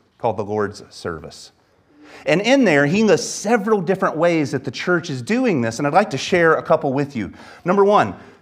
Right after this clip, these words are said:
instead of the church prioritizing God alone, we've prioritized evangelism alone. Evangelism's not a bad thing, right?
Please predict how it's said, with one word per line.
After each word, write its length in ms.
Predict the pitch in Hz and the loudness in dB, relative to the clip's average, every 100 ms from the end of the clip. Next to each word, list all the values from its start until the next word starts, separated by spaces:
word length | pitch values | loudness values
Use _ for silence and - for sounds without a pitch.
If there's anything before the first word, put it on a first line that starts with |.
| _ _ _ _ _ _ 180 | _ _ _ _ _ _ -2
instead 260 | 170 247 | 4 4
of 60 | 277 | 6
the 80 | 247 | 4
church 260 | 254 240 | 2 2
prioritizing 720 | 233 233 226 226 220 185 196 | 2 4 4 4 2 4 4
God 300 | 208 226 240 | 6 6 4
alone, 380 | 190 196 208 233 | 4 4 4 2
we've 140 | 208 | -2
prioritized 720 | 208 208 202 220 214 220 208 - | 2 4 6 4 4 2 0 2
evangelism 1200 | 196 156 214 247 240 202 202 185 185 151 170 165 - | 2 2 2 4 4 2 2 2 2 2 2 0 0
alone. 640 | 156 180 180 165 104 85 76 - _ _ _ _ _ _ _ _ _ _ _ _ _ _ _ _ _ _ | 2 4 4 4 0 -4 -10 -18 _ _ _ _ _ _ _ _ _ _ _ _ _ _ _ _ _ _
Evangelism's 720 | - - 117 123 113 104 95 104 | -18 -10 -8 -6 -6 -6 -8 -8
not 120 | 90 | -8
a 40 | |
bad 320 | 82 85 85 | -8 -10 -10
thing, 320 | 82 90 113 - _ - | -10 -12 -12 -18 _ -16
right? 260 | 85 123 | -12 -12